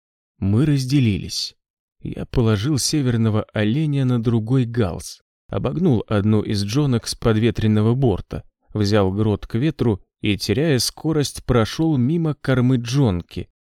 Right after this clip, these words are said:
почти вплотную к ней, и притом так медленно, что один из патрульных без труда спрыгнул в нее.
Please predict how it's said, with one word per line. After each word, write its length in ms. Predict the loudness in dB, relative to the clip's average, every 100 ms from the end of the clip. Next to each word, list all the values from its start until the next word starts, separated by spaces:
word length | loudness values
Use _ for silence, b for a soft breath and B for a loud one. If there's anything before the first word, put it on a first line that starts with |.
| _
почти 380 | -8 -6 -6 -4
вплотную 680 | -6 -2 0 0 0 0 0
к 120 | 0
ней, 360 | 0 2 0 -8 _
и 160 | -4 -4
притом 480 | 0 -2 2 2 2
так 320 | 0 -2 0
медленно, 520 | -4 -2 -2 -4 -6 -10 _ _
что 280 | -6 0
один 260 | 0 0 -2
из 120 | -4
патрульных 680 | 0 -2 2 0 2 2 2
без 240 | 0 0 -2
труда 420 | -2 0 2 2
спрыгнул 560 | 0 -2 -2 2 2 4
в 80 |
нее. 320 | 4 4 0